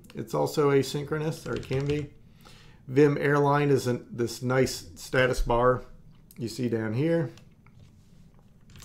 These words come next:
Fugitive does Git stuff, and Prettier does some, uh, basically prettying up your files. And prettier is kinda nice. It's a bit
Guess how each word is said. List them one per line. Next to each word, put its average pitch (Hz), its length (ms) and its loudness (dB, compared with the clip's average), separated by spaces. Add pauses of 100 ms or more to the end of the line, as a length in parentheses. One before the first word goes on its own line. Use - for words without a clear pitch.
(420)
Fugitive 156 520 4
does 117 360 4 (200)
Git 185 240 2
stuff, 185 400 -4 (500)
and 135 240 -2
Prettier 202 500 4
does 147 360 2
some, 120 760 0
uh, 110 380 -4 (1040)
basically 151 420 0
prettying 147 500 0
up 127 180 -2
your 113 120 -6
files. - 580 0 (640)
And 139 340 0
prettier 294 360 6
is - 140 6
kinda 190 340 0
nice. 127 500 4
It's 147 280 -2
a - 60 -4
bit 135 420 0